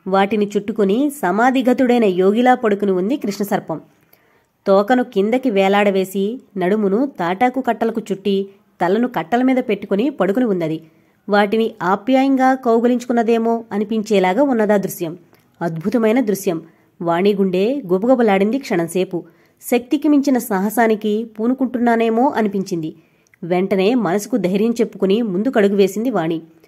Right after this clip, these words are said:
లోపలకు రాగానే తల ఎత్తి పడగ విప్పి ఆ వ్యక్తి వంక గుర్రున చూసింది కృష్ణసర్పం.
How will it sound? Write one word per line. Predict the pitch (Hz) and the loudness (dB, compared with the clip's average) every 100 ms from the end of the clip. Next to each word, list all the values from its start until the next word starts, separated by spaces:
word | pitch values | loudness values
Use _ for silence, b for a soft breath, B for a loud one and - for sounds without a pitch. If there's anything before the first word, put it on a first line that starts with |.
| b b 185 | b b 0
లోపలకు | 180 196 226 220 | 2 2 2 2
రాగానే | 202 190 190 185 247 294 - 175 | 2 2 0 0 0 -4 -4 0
తల | 202 | 2
ఎత్తి | 214 214 202 214 208 170 | 0 0 -2 -2 -4 -2
పడగ | 180 226 | 0 0
విప్పి | 214 202 214 285 320 | -2 -2 -2 -2 -2
ఆ | 190 190 | -2 -2
వ్యక్తి | 170 180 233 | -2 -4 -2
వంక | 226 214 208 196 214 208 | -2 0 -2 -2 -4 -4
గుర్రున | 180 208 254 | -2 0 0
చూసింది | 233 185 190 247 | 0 -4 -2 -4
కృష్ణసర్పం. | 277 180 196 202 - 160 | -4 -6 -4 -4 -6 -10